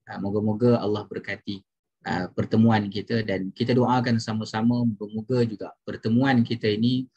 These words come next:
tujuannya adalah agar kita keluar daripada dhalalim mubin, keluar daripada kesesatan yang nyata. Hmm. Itu harapan kita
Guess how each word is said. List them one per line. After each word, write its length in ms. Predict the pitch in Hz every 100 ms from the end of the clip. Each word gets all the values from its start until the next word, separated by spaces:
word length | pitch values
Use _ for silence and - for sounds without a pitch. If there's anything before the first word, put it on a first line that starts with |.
| 113
tujuannya 640 | 107 120 131 113 113 131
adalah 320 | 101 107 117 - _ _ _ _ -
agar 240 | 110 117
kita 400 | 110 117 - 123
keluar 720 | 120 123 123 135 131 135 135 117
daripada 720 | 107 110 101 107 104 123 135 - _ _ -
dhalalim 720 | 101 120 120 135 143 131 117
mubin, 560 | 107 107 107 147 117 92 _ _ _ _ _ _ -
keluar 400 | 104 117 120 110
daripada 640 | 107 101 - 104 120 139 - _ _ _
kesesatan 720 | 131 120 120 - 120 - 117
yang 240 | 110 107 104
nyata. 400 | 104 - 95 95 _ _ -
Hmm. 220 | 95 95 - _ _ _ _ _ _ _ _
Itu 240 | 117 127
harapan 480 | 123 117 117 120 117
kita 320 | 117 117 131